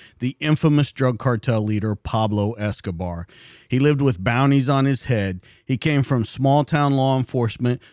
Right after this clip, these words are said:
to one of the biggest names in law enforcement. Tonight in the studio, Steve Murphy. How you doing, sir?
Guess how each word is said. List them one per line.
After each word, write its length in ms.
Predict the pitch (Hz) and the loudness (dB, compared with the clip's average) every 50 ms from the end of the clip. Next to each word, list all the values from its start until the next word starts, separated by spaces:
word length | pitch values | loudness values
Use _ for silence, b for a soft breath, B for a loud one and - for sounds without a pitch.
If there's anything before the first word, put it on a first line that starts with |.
| b _ | b _
to 80 | - 139 | 0 2
one 180 | 127 131 131 | 2 4 2
of 80 | 127 123 | 2 2
the 80 | 117 110 | 0 0
biggest 460 | 104 98 127 123 107 113 - - 117 | 0 0 0 0 0 -2 -4 -4 -4
names 260 | 110 107 107 107 101 | -4 -2 -2 -2 -4
in 160 | 110 104 104 | -4 -2 -2
law 160 | 107 104 101 | -2 -2 -2
enforcement. 580 | 101 95 - 117 107 95 - - 107 101 95 - | -4 -4 -4 -4 -4 -4 -6 -6 -6 -6 -6 -6
Tonight 480 | - - 147 143 147 151 143 123 110 98 | -2 0 2 2 2 2 2 0 -2 0
in 160 | 110 127 139 | 0 2 2
the 60 | 139 | 2
studio, 560 | 123 - - 156 143 123 107 101 98 90 90 | 0 0 2 2 2 4 2 0 -2 -2 -4
Steve 460 | 90 - - - - 135 127 127 123 | -6 -8 -8 -4 -2 0 0 0 0
Murphy. 500 | 113 120 120 110 98 90 - - 92 85 - _ _ _ _ _ | 0 0 0 0 -2 -4 -6 -8 -8 -10 -10 _ _ _ _ _
How 100 | _ 139 | _ -2
you 140 | 151 175 180 | 0 2 2
doing, 240 | 196 220 226 185 165 | 4 4 4 2 2
sir? 340 | - - 170 175 208 220 | 0 2 2 2 2 0